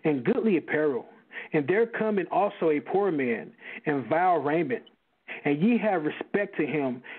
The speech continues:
that weareth the gay clothing, and say unto him, Sittest thou here in a good place? And say to the poor,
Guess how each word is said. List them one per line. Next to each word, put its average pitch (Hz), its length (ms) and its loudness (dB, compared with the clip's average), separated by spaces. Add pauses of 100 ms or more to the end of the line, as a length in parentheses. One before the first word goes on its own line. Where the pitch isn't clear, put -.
(100)
that 143 180 2
weareth 185 360 2
the 175 100 0
gay 180 400 2 (140)
clothing, 160 600 0 (760)
and 156 280 0
say 214 160 2
unto 190 320 0
him, 139 340 0 (480)
Sittest 285 260 2
thou 185 240 2
here 147 460 0 (200)
in 160 120 2
a 156 40 2
good 196 260 0
place? 151 340 -2 (560)
And 165 100 0 (120)
say 233 160 2
to 233 140 -2
the 202 80 0
poor, 170 460 0